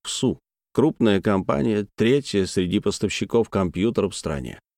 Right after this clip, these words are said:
Много лет назад, в первые дни бума персональных компьютеров, когда все поставщики запустили доставку товаров по почте, компании удалось выделиться с помощью маркетингового хода.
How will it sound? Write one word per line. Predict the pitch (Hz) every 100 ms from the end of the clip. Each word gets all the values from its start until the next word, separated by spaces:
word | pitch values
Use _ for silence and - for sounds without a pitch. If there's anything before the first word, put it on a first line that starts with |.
| _ -
Много | 85 143 165 165
лет | 170 -
назад, | 143 135 196 165 -
в | -
первые | 101 104 104 98
дни | 90 104
бума | 87 107 101
персональных | 87 87 - 101 107 90 -
компьютеров, | - 92 107 143 165 151 143
когда | - 127 127 135
все | - 139
поставщики | 131 - 123 131 117 127
запустили | 113 117 117 - 127 117 113
доставку | 113 110 - 113 107 - 104
товаров | 110 104 104 104 -
по | 92
почте, | - 101 - - 101 - _ _
компании | - 107 113 156 175 -
удалось | 147 151 156 - 120
выделиться | 110 143 147 147 - 147 139
с | 123 -
помощью | 127 131 117 -
маркетингового | 117 117 110 127 107 117 110 107 107 110
хода. | - 123 82 -